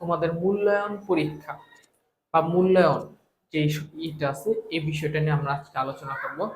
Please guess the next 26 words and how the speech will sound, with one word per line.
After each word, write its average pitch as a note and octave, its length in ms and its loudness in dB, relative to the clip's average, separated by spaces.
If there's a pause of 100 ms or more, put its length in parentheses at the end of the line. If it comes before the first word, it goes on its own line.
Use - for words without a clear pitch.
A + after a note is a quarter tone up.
(280)
তোমাদের D#3 280 -2
মূল্যায়ন F#3+ 680 2
পদ্ধতিটি F#3+ 680 2 (160)
কিরকম D3+ 440 0
হবে? - 220 -14 (800)
তো F#3+ 440 6
আমি G#3 380 4
বোর্ডে F#3 500 6
কিছু - 380 -2
টপিক E3 420 0
লিখে F3+ 280 2
রেখেছি, D#3+ 380 -2
আসলে E3+ 360 -2
এই D#3 100 -2
জিনিসগুলা D#3 500 2
কি। - 340 -2 (680)
চলো A3 180 6
আমরা G3+ 260 4
আগে F#3 120 4 (120)
পড়ি। F3+ 300 4 (100)
প্রেক্ষাপট A3+ 680 4
নির্ভর F#3 360 4
বাস্তব E3 380 4
অভিজ্ঞতা, E3+ 720 2
প্রতিফলনমূলক F#3+ 1300 2
পর্যবেক্ষণ, E3+ 840 2